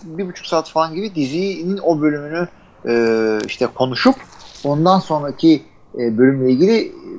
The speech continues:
prediction'lar falan yapıyorlar. Çok eğlenceliydi. Bu sezonu tamamen öyle şekilde seyrettim. Pazartesi sabah önce diziyi seyrediyorum. Sonra bunların o bölümünü seyrediyorum.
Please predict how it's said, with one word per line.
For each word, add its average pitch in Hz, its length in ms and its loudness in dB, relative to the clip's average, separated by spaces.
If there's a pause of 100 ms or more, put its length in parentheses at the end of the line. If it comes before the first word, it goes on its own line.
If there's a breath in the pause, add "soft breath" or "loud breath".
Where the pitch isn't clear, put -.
(120)
prediction'lar 147 640 4
falan 143 160 2
yapıyorlar. 104 420 -4
Çok 143 220 -2
eğlenceliydi. 117 560 0
Bu 139 60 -2
sezonu 143 380 0
tamamen 147 340 4
öyle 139 140 -2
şekilde 117 240 -2
seyrettim. 107 400 -6 (340 soft breath)
Pazartesi 135 420 2
sabah 127 300 0
önce 127 240 -4
diziyi 139 180 -2
seyrediyorum. 160 480 0
Sonra 131 240 -2
bunların 143 280 -2
o 147 80 0
bölümünü 156 300 -2
seyrediyorum. 170 480 2